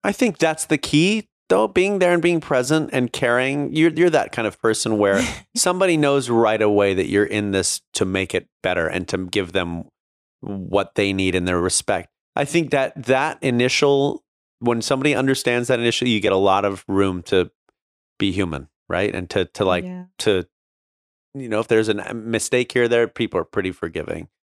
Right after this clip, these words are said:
Speaker 1: And again, if you're talking about a live in the moment experience, they're gonna happen, right?
Speaker 2: Yeah.
Speaker 1: And it's in anybody's job. Things happen in the moment at work. And, and that's something, like, in my day-to-day, you know, with all the work I'm trying to do on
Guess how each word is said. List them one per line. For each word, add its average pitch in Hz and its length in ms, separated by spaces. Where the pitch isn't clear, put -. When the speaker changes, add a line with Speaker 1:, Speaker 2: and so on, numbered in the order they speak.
Speaker 1:
And 127 120
again, 143 220
if - 120
you're 120 200
talking 123 280
about 110 240
a 107 80
live 104 400
in 107 200
the 104 60
moment 101 380
experience, 120 760
they're 98 120
gonna 113 160
happen, 87 480
right? - 180
Speaker 2:
Yeah. 156 140
Speaker 1:
And 139 80
it's 117 140
in 131 80
anybody's 123 480
job. 80 420
Things 143 260
happen 127 580
in 117 240
the 113 60
moment 113 460
at 87 160
work. - 320
And, 104 160
and 120 240
that's 220 200
something, 170 400
like, 131 360
in 135 160
my 139 200
day-to-day, 123 800
you 120 180
know, 113 120
with 113 140
all 123 140
the 123 100
work 117 240
I'm 110 140
trying 107 240
to 104 80
do 107 200
on 98 320